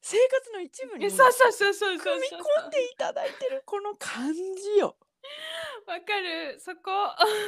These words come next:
Speaker 1: <laughs> それめっちゃ嬉しいよね。
Speaker 2: 嬉しい。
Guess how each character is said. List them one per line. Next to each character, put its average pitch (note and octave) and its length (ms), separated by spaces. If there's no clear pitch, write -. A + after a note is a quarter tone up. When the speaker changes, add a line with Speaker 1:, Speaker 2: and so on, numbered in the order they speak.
Speaker 1:
<laughs> - 760
そ - 140
れ G3 80
め F3+ 80
っ F#3+ 80
ち - 120
ゃ A#3+ 40
嬉 G#3+ 220
し B3+ 80
い B3 40
よ G3+ 100
ね。 C3 280
Speaker 2:
嬉 B3+ 260
し - 80
い。 G#3+ 360